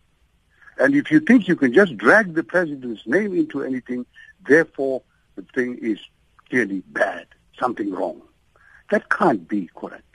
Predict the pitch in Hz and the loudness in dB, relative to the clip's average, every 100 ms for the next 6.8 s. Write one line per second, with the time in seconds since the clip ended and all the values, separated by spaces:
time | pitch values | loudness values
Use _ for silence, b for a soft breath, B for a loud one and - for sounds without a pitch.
0 | - _ _ _ _ 120 120 113 113 - | -20 _ _ _ _ 0 0 0 -4 0
1 | 156 170 160 208 214 196 _ _ - 120 | 2 2 0 -6 -6 -10 _ _ -4 -2
2 | 104 101 98 139 214 123 - - 165 - | -2 -2 4 4 4 -2 -6 0 0 2
3 | 139 104 101 90 - - 127 101 95 - | -2 -2 -4 -6 -10 -6 -4 -4 -6 -4
4 | 101 95 - - - _ b b b b | -4 -4 -12 -18 -20 _ b b b b
5 | b 123 131 131 113 - 151 131 113 107 | b 0 4 6 4 4 4 4 0 -4
6 | - 120 110 113 110 175 214 185 | -2 -2 2 0 0 -2 2 0